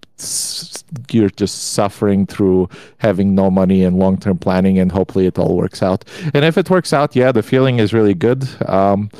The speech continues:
and I have had good games of the few games I've played of that game, but it just kind of, every time the name is mentioned, it just kinda, kinda just reminds me of no fun, really, um, <laughs> for me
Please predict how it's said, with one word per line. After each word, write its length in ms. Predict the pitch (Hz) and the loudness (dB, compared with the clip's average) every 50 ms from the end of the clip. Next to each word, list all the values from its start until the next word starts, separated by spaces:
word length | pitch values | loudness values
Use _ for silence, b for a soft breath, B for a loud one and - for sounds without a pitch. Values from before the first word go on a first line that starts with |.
| B B B B B B B B B B B B B B | B B B B B B B B B B B B B B
and 240 | - 117 117 113 98 | 0 0 0 2 2
I 120 | 110 104 104 | 2 2 2
have 260 | 107 127 113 110 - | 2 2 0 0 0
had 360 | - 117 110 101 95 95 - | 0 0 0 0 -2 -6 -4
good 220 | - 110 110 101 95 | -2 -2 -2 0 0
games 380 | 104 107 107 104 110 104 - | 0 0 0 0 -2 -4 -2
of 300 | - 110 98 90 - - | -2 -2 -2 -2 -6 -6
the 140 | - - 101 | -4 -4 -4
few 200 | - - - 110 | -2 -2 -2 -2
games 300 | 98 90 110 104 104 104 | 0 0 0 0 0 0
I've 180 | 113 104 98 - | 0 0 -2 0
played 220 | - 110 104 107 | 0 0 2 2
of 140 | 110 101 95 | 2 0 0
that 180 | 104 104 107 101 | 0 0 0 0
game, 240 | 113 113 113 110 | 0 0 2 0
but 180 | 104 95 107 101 | 0 0 2 2
it 120 | 104 107 | 2 0
just 380 | 87 - 113 101 - - - _ | 0 -2 -2 -2 -2 -6 -8 _
kind 180 | - 110 104 104 | 0 0 2 2
of, 400 | 101 95 90 - - - - - | 2 2 0 -2 -8 -16 -14 -8
every 280 | - 117 123 120 120 113 | -2 0 0 2 2 0
time 220 | - 120 117 113 | 2 0 0 2
the 120 | 107 98 95 | 2 0 2
name 220 | 95 101 104 92 | 2 2 2 2
is 100 | 87 80 | 0 0
mentioned, 340 | 87 98 95 - - 101 95 | 0 0 0 0 0 0 2
it 120 | 92 90 | 2 0
just 180 | - 92 - - | -2 -6 -10 -6
kinda, 340 | - 107 95 95 92 90 82 - _ _ _ _ _ _ _ _ - _ _ - - - | -4 -2 0 0 0 0 -2 -6 _ _ _ _ _ _ _ _ -20 _ _ -18 -8 -2
kinda 280 | - 143 147 139 123 107 | 0 0 2 2 2 0
just 280 | 87 104 95 - - | 0 -2 -4 -2 -2
reminds 360 | 104 98 95 98 101 101 92 | 0 0 2 2 2 0 0
me 120 | 92 107 95 | 0 0 0
of 160 | 90 78 101 | 0 0 -2
no 260 | 104 95 101 98 92 | 0 0 2 2 0
fun, 440 | 85 - - 92 90 90 87 82 80 82 - | 0 -4 -6 -6 -4 -4 -6 -8 -10 -12 -8
really, 400 | 98 90 85 82 85 87 90 87 82 80 135 - | -4 -4 -2 0 0 0 -2 -2 -4 -4 -4 -2
um, 320 | - 92 90 - 85 85 85 - | -2 -2 -2 -2 -4 -6 -8 -12
<laughs> 40 | - | -16
for 200 | - - 113 110 | -6 -4 -2 -2
me 340 | 101 101 101 98 87 80 | 0 0 0 -2 -2 -4